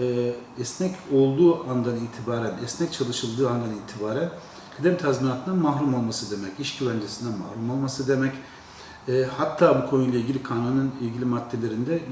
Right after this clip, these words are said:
yani bir ay içerisinde on günden az çalışırsa, e, emeklilik hakkından da, e, mahrumiyet demektir. Şimdi bu aslında, e, Türkiye çalışma hayatını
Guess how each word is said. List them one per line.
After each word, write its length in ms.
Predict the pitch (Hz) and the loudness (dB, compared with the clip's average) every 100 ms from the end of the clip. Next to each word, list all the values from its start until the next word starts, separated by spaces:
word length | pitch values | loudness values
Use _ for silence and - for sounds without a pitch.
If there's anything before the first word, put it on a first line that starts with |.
| 117 | -4
yani 180 | 104 110 | -4 0
bir 120 | 139 | 2
ay 180 | 135 123 | 2 0
içerisinde 460 | - 113 - 127 120 120 | -4 -4 0 0 0 0
on 100 | 127 | 0
günden 240 | 151 147 | 0 0
az 240 | 110 110 - | 0 -2 -4
çalışırsa, 540 | 110 110 190 185 - 180 - - - - - - | -4 -2 0 0 0 0 -2 -12 -16 -18 -16 -4
e, 40 | |
emeklilik 640 | 127 127 123 139 143 175 160 | 0 0 2 -2 0 0 0
hakkından 500 | 139 147 143 170 127 | 0 2 4 6 4
da, 180 | 95 - - | 0 -4 -8
e, 340 | 104 104 104 113 | -6 -4 -4 -2
mahrumiyet 840 | 113 113 120 110 - 123 120 - | 0 0 -2 -4 -4 -2 -2 -2
demektir. 440 | 107 98 92 - 170 - - - - - | -6 -6 -6 -4 -4 -6 -16 -18 -18 -4
Şimdi 280 | 143 131 135 170 | 2 2 2 4
bu 220 | 208 202 147 | 6 6 2
aslında, 520 | 135 - 160 160 156 | 0 2 2 4 2
e, 500 | 147 135 135 135 135 | 2 2 4 2 0
Türkiye 420 | - - 156 151 | -4 0 0 0
çalışma 460 | - 135 - 160 139 | -2 -2 0 2 2
hayatını 500 | 120 110 127 143 | 0 0 2 2